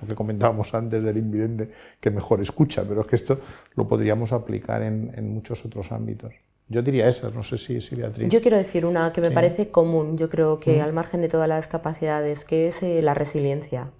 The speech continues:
Speaker 1: Mm.
Speaker 2: Eh, las personas con discapacidad, eh, encontramos obstáculos añadidos
Speaker 1: Mm.
Speaker 2: en la vida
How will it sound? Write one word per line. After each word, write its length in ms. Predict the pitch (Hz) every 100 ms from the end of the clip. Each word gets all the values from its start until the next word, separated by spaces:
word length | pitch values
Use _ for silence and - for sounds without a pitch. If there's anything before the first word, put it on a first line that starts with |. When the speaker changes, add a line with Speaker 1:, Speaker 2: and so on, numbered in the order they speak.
| _ -
Speaker 1:
Mm. 160 | 120 92 - -
Speaker 2:
Eh, 1300 | 180 165 165 160 156 156 147 143 143 143 139 139 - -
las 160 | 175
personas 340 | 170 165 185 185
con 100 | 170
discapacidad, 880 | 165 160 160 165 170 202 214 220 - _ _ _ _ _ _
eh, 240 | 165 - - - - -
encontramos 1040 | 170 165 165 165 185 214 220 233 226 -
obstáculos 1000 | 151 160 - 196 190 214 220 240 254 - _ _ _ _ _ _
añadidos 800 | 156 151 151 151 190 208 240 - -
Speaker 1:
Mm. 60 |
Speaker 2:
en 100 | 165
la 140 | 151 156
vida 500 | 190 202 214 233